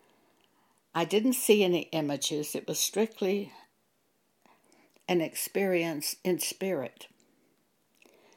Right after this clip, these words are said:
At that time, I was merged into the body of Jesus, God and the Holy Spirit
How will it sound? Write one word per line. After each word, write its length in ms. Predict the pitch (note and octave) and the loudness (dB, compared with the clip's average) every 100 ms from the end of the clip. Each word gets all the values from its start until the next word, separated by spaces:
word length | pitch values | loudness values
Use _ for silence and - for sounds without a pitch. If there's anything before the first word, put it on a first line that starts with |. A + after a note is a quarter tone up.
| _ | _
At 200 | F3+ F3 | 0 4
that 240 | G#3+ A3+ - | 4 2 0
time, 320 | G#3+ A3 G3 | -2 0 0
I 120 | F3 | 0
was 300 | D#3+ E3 - | 0 -2 -2
merged 600 | E3+ F3+ F#3 D#3+ - - - | 0 2 2 0 -4 -6 -2
into 320 | G#3+ C4+ C4 | 2 4 2
the 120 | F3+ D#3 | 0 0
body 400 | D3 C#3+ C#3 C#3 | -2 -2 -4 -6
of 100 | B2+ | -4
Jesus, 560 | D#3 D3 - D#3+ D#3+ | -2 -2 -2 -4 -4
God 420 | - E3+ E3+ E3 - | -4 -2 0 -2 -6
and 280 | F3 F3+ F3 | -2 -2 -2
the 80 | D3+ | -4
Holy 360 | F3+ F3+ F3 | -2 -2 -2
Spirit 640 | F3+ - - F3+ D#3+ D#3+ | -4 -8 0 2 2 0